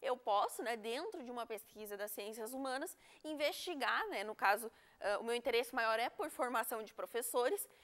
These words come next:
investigar especificamente professores de física, de ciências, então eu dou um foco mais pra essas áreas dentro das minhas pesquisas. Então, quando eu fiz o meu T C C, né, da graduação, eu trabalhei com a,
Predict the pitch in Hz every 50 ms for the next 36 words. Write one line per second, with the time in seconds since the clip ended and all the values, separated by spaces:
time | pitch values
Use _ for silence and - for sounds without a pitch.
0 | - - - 320 320 311 339 330 370 - - 381 349 285 277 269 277 - - -
1 | - - 302 - - - 311 294 - - 294 - 330 311 285 277 277 269 262 -
2 | - 247 233 - 208 190 - - 190 196 208 220 214 233 254 - - - 277 277
3 | 262 254 247 220 220 233 214 - 185 190 - 208 - - - 240 233 254 247 233
4 | 226 226 226 233 226 - - 226 226 240 247 226 247 254 262 262 240 233 254 269
5 | 294 320 - - 294 254 277 320 - - 381 - - - - - - 262 269 262
6 | 254 254 285 330 - - - 311 294 262 233 233 262 - - 302 302 277 285 -
7 | 220 214 233 240 233 214 202 214 214 247 269 - 226 220 226 240 233 220 214 208
8 | - - 262 277 - - 202 160 131 - - - - _ _ - - - - -
9 | _ - - 494 494 494 480 370 320 349 - - 311 320 277 285 285 269 262 262
10 | 269 262 240 - - 220 220 - - 147 - - - - 185 196 214 381 508 349
11 | 233 208 185 226 - - _ - - - _ - 196 196 185 190 196 185 208 226
12 | 240 - - - 311 285 311 - - - - - - - 277 320 - 339 302 277
13 | 294 302 294 285 247 233 254 269 - - 262 254 254 247 247